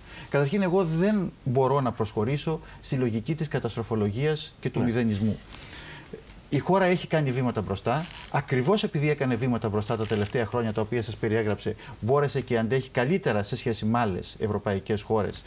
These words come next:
Speaker 1: την, την κρίση και απλώς πρέπει να συνεχίσει στο δρόμο της Ευρώπης και της κοινής λογικής. Αυτά που προτείνουμε εμείς δεν είναι πράγματα που γίνονται μόνο από κεντροδεξιά κόμματα της Ευρώπης. Πολλές φορές είναι και πράγματα που γίνονται και από κεντροαριστερά κόμματα της Ευρώπης.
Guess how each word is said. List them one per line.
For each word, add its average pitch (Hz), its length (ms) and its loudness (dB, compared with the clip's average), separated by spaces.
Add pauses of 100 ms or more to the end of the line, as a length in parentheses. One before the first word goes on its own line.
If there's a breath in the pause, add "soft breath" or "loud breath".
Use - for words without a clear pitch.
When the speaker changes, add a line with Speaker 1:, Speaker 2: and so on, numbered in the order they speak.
(320 loud breath)
Speaker 1:
την, 104 320 0 (140)
την 107 160 -2
κρίση 117 440 -2 (320 loud breath)
και 147 160 2
απλώς 160 420 2
πρέπει 165 360 0
να 147 120 0
συνεχίσει 156 720 0 (180 loud breath)
στο 123 180 0
δρόμο 160 300 2
της 147 180 -4
Ευρώπης 131 520 0
και 135 100 -2
της - 120 -10
κοινής 120 280 -2
λογικής. 104 440 -2 (100)
Αυτά - 300 -4
που 190 100 -2
προτείνουμε 156 400 0
εμείς 110 320 0 (1000 loud breath)
δεν 160 260 2
είναι 220 140 4
πράγματα 165 440 0
που 127 160 -4
γίνονται 131 320 0
μόνο 131 220 0
από 135 140 -2
κεντροδεξιά 110 680 0
κόμματα 107 360 -2
της - 180 -8
Ευρώπης. 92 480 -6 (340 loud breath)
Πολλές 139 220 2
φορές 175 320 0
είναι 180 100 2
και 151 120 -2
πράγματα 165 340 0
που 139 100 -2
γίνονται 160 280 0
και 160 120 -2
από - 180 0
κεντροαριστερά 120 640 0
κόμματα 107 360 -2
της - 160 -10
Ευρώπης. - 320 -4